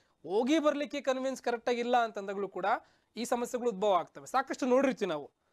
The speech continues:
ಸಾಕಷ್ಟು ವಿಚಾರಗಳು ಕೂಡ ನಾವು ತಿಳ್ಕೊಂಡಿರ್ತೀವಿ, ನೋಡಿರ್ತೀವಿ, ಈ ಸಮಸ್ಯೆಗಳಾಗಿರುತ್ತೆ. ನಮಗೇ ಆಗ್ಲಿ, ಒಂದು ಕೆಲಸಕ್ಕೆ ಅಂತ ಒಂದು ಹೋದಾಗ ಏನೋ ಒಂದು ಮೂವತ್ತು ನಲವತ್ತು ಕಿಲೋಮೀಟರ್ ಅಂದಾಗ ಆಯ್ತು ಹೋಗೋಣ ಅಂತೀವಿ,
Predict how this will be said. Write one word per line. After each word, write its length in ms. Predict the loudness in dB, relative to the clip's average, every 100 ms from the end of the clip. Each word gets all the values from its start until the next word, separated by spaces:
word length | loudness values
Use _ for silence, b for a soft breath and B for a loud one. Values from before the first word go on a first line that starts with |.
| _ 0
ಸಾಕಷ್ಟು 380 | 0 2 -2
ವಿಚಾರಗಳು 460 | -2 2 2 2 0
ಕೂಡ 140 | 2
ನಾವು 160 | 0 0
ತಿಳ್ಕೊಂಡಿರ್ತೀವಿ, 580 | -2 -2 -4 -4 -4 -2
ನೋಡಿರ್ತೀವಿ, 580 | -2 -2 -4 -6 -8 -8 b -10
ಈ 40 |
ಸಮಸ್ಯೆಗಳಾಗಿರುತ್ತೆ. 840 | -6 -6 -2 -2 -2 -4 -14 -20 _ b b -6
ನಮಗೇ 260 | -2 4
ಆಗ್ಲಿ, 300 | 4 4 2
ಒಂದು 240 | -6 -8 -8
ಕೆಲಸಕ್ಕೆ 460 | -8 -6 -6 -4
ಅಂತ 120 | -2 -2
ಒಂದು 300 | -2 -2 0
ಹೋದಾಗ 280 | 2 0 -2 -8 b b b -4
ಏನೋ 140 | 2
ಒಂದು 220 | 4 4
ಮೂವತ್ತು 400 | 4 4 2 2
ನಲವತ್ತು 220 | 0 0 0
ಕಿಲೋಮೀಟರ್ 320 | 0 0 0
ಅಂದಾಗ 200 | 2 4
ಆಯ್ತು 280 | 4 2 -4
ಹೋಗೋಣ 340 | -4 -4 -6
ಅಂತೀವಿ, 360 | -12 -16 -20